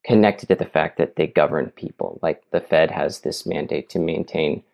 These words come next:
employment, right, and to keep, uh, moderate long-term interest rates and, and to prevent, like, you know, prices from increasing exorbitantly or in some uncontrolled manner. And therefore, they have to have this kind of way of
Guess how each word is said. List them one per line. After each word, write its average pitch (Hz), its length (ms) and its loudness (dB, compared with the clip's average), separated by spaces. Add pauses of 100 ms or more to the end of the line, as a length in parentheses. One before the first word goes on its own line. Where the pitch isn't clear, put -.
(220)
employment, 120 680 2
right, 80 160 2
and 82 100 -6
to 85 80 -12
keep, - 400 -4
uh, 78 240 -2 (360)
moderate 95 640 4
long-term 95 420 0
interest 110 400 -2
rates - 320 -8
and, - 200 -6
and 80 340 -4
to - 120 -20
prevent, - 460 -4
like, 85 300 0 (100)
you 82 120 -6
know, 76 60 -4
prices - 680 0
from - 440 -6
increasing - 800 -2 (200)
exorbitantly - 720 0
or 80 120 0
in 78 100 -2
some 82 240 -2
uncontrolled - 640 -2
manner. - 320 -10 (640)
And 117 160 8
therefore, 135 300 6
they 101 140 4
have 110 260 -4
to 110 80 -10
have 104 300 -2
this 92 260 -2
kind 90 220 -4
of 82 140 -4 (300)
way 101 600 6
of 82 400 2